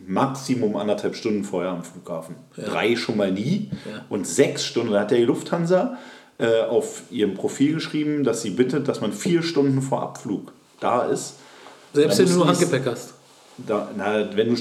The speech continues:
Speaker 1: wenn du eincheckst.
Speaker 2: Ja.
Speaker 1: Aber auch die Sicherheitskontrolle war natürlich entsprechend voll. Und dann hat, glaub ich, die Flughafengesellschaft darum gebeten, dass sie diesen Post wieder löschen und es zurücknehmen und sagen, man soll rechtzeitig da sein, was auch immer rechtzeitig dann heißt. Aber es ist halt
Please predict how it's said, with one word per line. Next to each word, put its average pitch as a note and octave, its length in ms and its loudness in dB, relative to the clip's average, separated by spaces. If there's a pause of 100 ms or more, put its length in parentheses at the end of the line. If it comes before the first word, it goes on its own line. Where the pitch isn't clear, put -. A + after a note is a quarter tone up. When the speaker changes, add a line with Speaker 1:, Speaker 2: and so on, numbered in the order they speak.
(120)
Speaker 1:
wenn A2 160 0
du A2 80 2
eincheckst. - 500 -2
Speaker 2:
Ja. - 80 -4
Speaker 1:
Aber G2+ 100 2
auch - 120 0
die A#2 80 -4
Sicherheitskontrolle A#2+ 800 2
war G2+ 140 2
natürlich G2+ 260 -4
entsprechend F#2+ 440 -6
voll. - 340 0 (800)
Und A2 400 4
dann G2+ 100 0
hat, - 300 -6
glaub A2+ 160 2
ich, - 180 -4
die - 100 -6
Flughafengesellschaft C3+ 920 2
darum A#2 240 2
gebeten, A2+ 320 -2
dass G#2+ 140 0
sie G#2+ 80 -8
diesen G2+ 240 -4
Post A#2+ 320 2
wieder G2+ 180 0
löschen A#2 460 0
und F2+ 100 -6
es - 160 -8
zurücknehmen G#2 480 0
und F#2 60 -2
sagen, G#2 240 0
man G2+ 180 -2
soll G#2 380 2 (500)
rechtzeitig G#2+ 760 0
da F2+ 180 -2
sein, E2+ 280 -6
was F#2 160 -6
auch F#2+ 140 -2
immer G#2 160 -4
rechtzeitig A2 580 -2
dann F#2 200 -4
heißt. G#2+ 320 -4 (360)
Aber G2+ 120 -2
es G#2 80 -2
ist A#2+ 100 -2
halt C3+ 200 2